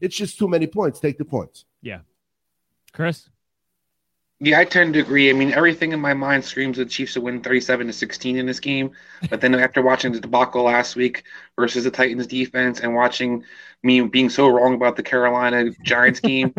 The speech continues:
Speaker 1: <laughs>
Speaker 3: I can't, I can't be so confident in what should happen versus what will happen.
Speaker 1: Well, and that, that is why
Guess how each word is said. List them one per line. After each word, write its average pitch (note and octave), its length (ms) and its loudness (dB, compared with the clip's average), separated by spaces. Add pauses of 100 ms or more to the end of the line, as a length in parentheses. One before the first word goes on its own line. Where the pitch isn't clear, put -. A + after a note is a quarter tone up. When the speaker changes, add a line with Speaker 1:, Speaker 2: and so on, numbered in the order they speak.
Speaker 1:
<laughs> - 140 -20
Speaker 3:
I A2+ 100 2
can't, E3 340 2
I C4 40 0
can't C3 320 0
be C3 180 2
so C3 160 2
confident B2 520 2
in A2+ 120 -4
what A#2+ 200 2
should C#3 180 -2
happen C3 320 -2
versus A#2 280 -4
what A#2 140 -4
will G#2 180 0
happen. F#2+ 400 -6 (1000)
Speaker 1:
Well, C4+ 220 4
and G#3 160 2
that, B3+ 180 6 (380)
that B3 340 4 (240)
is G3+ 220 -4
why G3+ 480 0